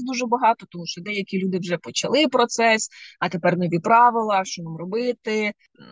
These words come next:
ну, і таке інше. Тим більше, що люди привозять тварин із усього світу, і, а в Австралії, на жаль, тільки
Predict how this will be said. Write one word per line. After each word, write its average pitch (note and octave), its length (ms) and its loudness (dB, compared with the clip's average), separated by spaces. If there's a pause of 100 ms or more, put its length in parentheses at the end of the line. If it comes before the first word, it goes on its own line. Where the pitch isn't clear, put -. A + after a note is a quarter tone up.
(160)
ну, G#3+ 180 6
і E3+ 40 2
таке D#3+ 280 2
інше. E3 260 -2
Тим G3 160 2
більше, G#3+ 260 0
що F#3+ 160 -2
люди F#3 240 -2
привозять F3+ 520 -8
тварин F3+ 440 2
із F#3+ 140 0
усього D4 360 2
світу, B3 680 -2 (220)
і, - 120 -18
а G#3+ 120 4
в F#3+ 60 0
Австралії, G3 500 0
на F#3+ 120 -2
жаль, F#3 220 0
тільки E3+ 420 -8